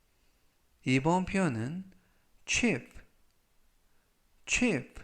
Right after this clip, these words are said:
cheap라고 발음하시면 되겠고요. 품사는 형용사, 뜻은 직급이 최고의 라는 뜻을 가지고 있습니다.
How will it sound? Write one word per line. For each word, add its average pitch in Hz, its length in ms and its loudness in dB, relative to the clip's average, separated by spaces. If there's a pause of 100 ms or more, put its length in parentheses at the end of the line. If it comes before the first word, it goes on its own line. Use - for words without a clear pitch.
(1600)
cheap라고 - 1800 -2
발음하시면 131 720 -2
되겠고요. 120 640 -2 (400)
품사는 208 640 -2 (320)
형용사, 214 840 -2 (340)
뜻은 202 420 -2 (360)
직급이 156 1040 -2 (220)
최고의 220 1000 0 (360)
라는 135 400 4
뜻을 190 280 0
가지고 143 480 2
있습니다. 123 560 0